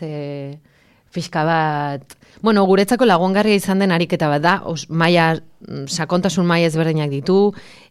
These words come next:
eta, eta, bueno, gure, igual beti proposamena da, egiten balin baduzu, ba, gero utzi zazu hor nunbaiten ikusteko, e, egunerokoan, eta agian ere gero,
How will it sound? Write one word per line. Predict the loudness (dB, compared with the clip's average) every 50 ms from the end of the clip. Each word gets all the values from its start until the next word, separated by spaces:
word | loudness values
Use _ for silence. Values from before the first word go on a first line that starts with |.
| _ _
eta, | -2 -2 -2 -2 -4 -4 -4 -4 -2 -2 -2 -2 -2 -4 -4 -4 -4 -6 -6 -8 -10 -12 -14 -16 -18 -20 -14 _
eta, | -6 -4 -2
bueno, | -2 -2 -2 -4 -4
gure, | -4 -4 -4 -4 -6 -8 -12 -16 -16 -18 _ _
igual | -6 -2 0 0 0 0
beti | -2 -2 -2 0 -2 -2
proposamena | -2 -2 -4 -4 -4 -6 -6 -4 -4 -2 0 0 2
da, | 2 0 0 -2 -8 -18 -20 _ _ _ _
egiten | -4 -2 -2 0 0 0 0
balin | 2 0 0 0 0
baduzu, | 0 0 0 0 -2 -2 -2 -2 0
ba, | 0 -2 -2 -2
gero | -2 -2 -2 -2
utzi | -4 -6 -8 -8 -6
zazu | -6 -6 -6 -4 -4 -2 -2
hor | -2 -2 -2
nunbaiten | -4 -4 -2 -2 -2 -2 -2 -2 -2
ikusteko, | -4 -4 -4 -2 -2 -2 -2 -4 -8 -14 _ _ _ _ -2 -2 -2 -2 -2 -2 0 0 -2 -4 -8 -8
e, | -6 -6 -4 -4 -4 -2
egunerokoan, | -2 0 0 2 2 0 -2 0 0 0 2 2 0 -2 -4 -10 -18 -16 _
eta | -8 -6 -4 -4 -4
agian | -2 -4 -4 -4 -4 -4
ere | -4 -4 -4
gero, | -4 -4 -2 -2 0